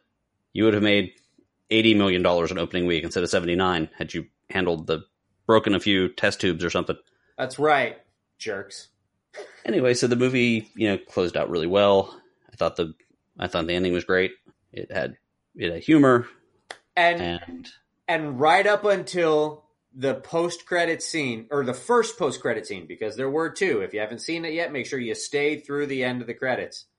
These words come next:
Speaker 1: Mm-hmm.
Speaker 2: Um, right up until the first post-credit scene, I was fixing to be a little bit disappointed because I was like, "How are they gonna have a whole movie and not reference this gigantic event that went down, you know, before this movie came out?"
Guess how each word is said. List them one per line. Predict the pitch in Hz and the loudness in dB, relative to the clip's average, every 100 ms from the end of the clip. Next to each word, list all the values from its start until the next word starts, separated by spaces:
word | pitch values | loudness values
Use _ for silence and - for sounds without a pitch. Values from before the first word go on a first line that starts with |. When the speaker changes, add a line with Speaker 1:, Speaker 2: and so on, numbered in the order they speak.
| _ _ - | _ _ -12
Speaker 1:
Mm-hmm. | 90 - _ _ _ - | -12 -14 _ _ _ -2
Speaker 2:
Um, | 123 123 | 0 2
right | 127 175 | 2 2
up | 202 | 2
until | 185 185 | 0 -2
the | 165 | -2
first | - 165 147 | -2 -4 -4
post-credit | - 160 156 151 135 123 | -2 -2 0 -2 -2 -4
scene, | 180 175 139 | -4 -4 -2
I | 123 | 0
was | 143 143 - | 2 2 0
fixing | 180 180 175 | -4 -4 -4
to | 143 | -2
be | 143 | 0
a | 131 | 0
little | 135 220 | 0 0
bit | 143 135 | 0 -2
disappointed | 131 - 185 175 107 | -6 -8 -6 -4 -6
because | 98 95 151 | -8 -10 -8
I | |
was | 170 175 | -8 -6
like, | 175 156 _ _ _ - - _ | -6 -6 _ _ _ -20 -20 _
"How | - 269 | -8 -4
are | 285 | -2
they | 254 | 0
gonna | 226 214 | -2 -2
have | 185 208 | -4 -4
a | 190 | -2
whole | 175 - 208 214 233 208 | -4 -4 2 4 4 2
movie | 196 220 170 143 120 117 _ _ - | 0 2 0 -4 -4 -6 _ _ -10
and | 147 | -4
not | 156 202 165 123 | 0 0 -2 -2
reference | 151 175 - 135 117 | 0 0 -2 -6 -6
this | 135 123 | -10 -8
gigantic | - 139 127 127 143 160 185 190 | -4 -2 -4 -4 -2 0 0 -2
event | 147 147 151 123 113 | -2 0 0 -2 -6
that | 131 123 104 | -6 -6 -6
went | 139 160 127 | -6 -6 -4
down, | 135 151 135 123 117 127 | 0 2 2 -2 -4 -6
you | 120 | -2
know, | 120 | -2
before | 117 - 143 | -2 -4 -4
this | 131 127 | -4 -6
movie | 127 117 | -6 -6
came | - 110 | -6 -8
out?" | 92 | -10